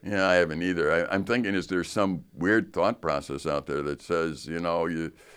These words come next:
you shouldn't cut your body up or something? I, I have no idea. And maybe that goes with cremation, that, that, you know, that kind of thing, where I, I personally think it doesn't matter what you do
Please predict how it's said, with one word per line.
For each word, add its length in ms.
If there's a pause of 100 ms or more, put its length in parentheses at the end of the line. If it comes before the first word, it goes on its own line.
(220)
you 140
shouldn't 320
cut 180
your 100
body 360
up 140
or 100
something? 360
I, 240
I 120
have 120
no 140
idea. 320
And 100
maybe 220
that 140
goes 200
with 140
cremation, 640
that, 260
that, 240
you 80
know, 120
that 180
kind 120
of 80
thing, 220
where 260 (880)
I, 300
I 140
personally 800 (360)
think 540
it 180
doesn't 340
matter 320
what 240
you 160
do 520